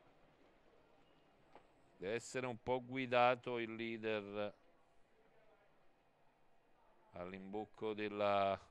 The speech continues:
penultima piegata, poi la completa e arriva al chilometro in uno e quattordici.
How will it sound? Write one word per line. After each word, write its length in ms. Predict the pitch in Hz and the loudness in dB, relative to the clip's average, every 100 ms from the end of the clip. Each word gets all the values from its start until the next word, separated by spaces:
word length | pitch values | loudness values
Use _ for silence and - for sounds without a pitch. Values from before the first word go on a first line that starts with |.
| - | -18
penultima 640 | 98 107 113 - 113 110 | -14 -10 -12 -12 -6 -6
piegata, 640 | 101 120 95 78 76 82 | -4 -2 0 -2 -4 -10
poi 180 | 80 107 | -6 -2
la 160 | 107 104 | 0 0
completa 720 | 107 101 - 110 104 90 87 - _ _ _ _ - _ _ _ - _ _ _ _ _ - | -4 -10 -6 -2 -2 -4 -8 -10 _ _ _ _ -20 _ _ _ -20 _ _ _ _ _ -10
e 400 | 101 90 92 92 | -4 -2 0 4
arriva 460 | 90 90 117 110 | 4 2 0 2
al 120 | 107 98 | 2 0
chilometro 540 | 110 110 110 107 104 | -4 -2 -2 -4 -8
in 140 | 107 | -8
uno 160 | 110 110 | -8 -4
e 80 | 107 | -6
quattordici. 1040 | - 113 - - 107 92 90 95 - 101 | -4 -4 -4 -2 -2 -2 -6 -10 -10 -12